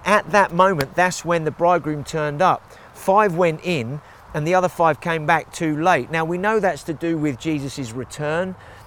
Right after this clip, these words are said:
and are we living ready, are we, and all of that kind of stuff. But also in the now of what God is saying, okay, are the lamps of our lives full of the oil of who he is,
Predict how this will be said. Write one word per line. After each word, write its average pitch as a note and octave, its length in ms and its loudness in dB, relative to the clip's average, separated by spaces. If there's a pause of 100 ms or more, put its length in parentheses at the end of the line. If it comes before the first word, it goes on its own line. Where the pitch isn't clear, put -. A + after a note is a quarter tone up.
(100)
and D#3 140 0
are F3+ 120 4
we E3 100 2
living D#3+ 420 0
ready, D#3+ 360 0
are C#3+ 160 0
we, C#3+ 140 -4
and D3 120 -6
all F3+ 160 -2
of D3 100 -4
that D#3+ 260 0
kind C3+ 200 -6
of A2+ 60 -8
stuff. A#2 340 -8 (380)
But F#3+ 160 4
also G#3+ 500 2
in G#3 240 -2
the A3 80 0
now F#3 520 0
of B2 160 -6
what D#3 220 2
God F3 160 2
is D3+ 140 -2
saying, C#3+ 840 -4 (100)
okay, C3+ 400 -2 (600)
are F#3 260 8
the E3+ 160 2
lamps F3+ 580 2
of D#3 160 -2
our D3+ 160 2
lives C#3+ 540 -2
full F#3 240 -2
of D3+ 120 -2
the D#3+ 240 -4
oil D#3+ 640 -2
of B2 180 -8
who D#3 240 -4
he C#3 480 -4
is, A2+ 240 -16